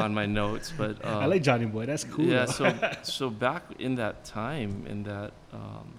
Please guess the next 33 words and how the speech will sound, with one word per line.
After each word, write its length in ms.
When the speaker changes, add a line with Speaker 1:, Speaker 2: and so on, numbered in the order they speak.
Speaker 1:
my 280
late 280
twenties, 380
early 180
thirties, 840
Speaker 2:
<clears throat> 80
Excuse 280
me. 60
Speaker 1:
uh, 420
mid 300
two 180
thousands, 880
Johnny 360
was 240
doing 360
guitar 480
lessons 420
as 160
a 60
ministry, 540
and 80
there 80
were 60
people 280
coming 400
from 220
inside 400
and 100
outside 340
the 80
church. 500
And 160
Speaker 2:
Mm. 100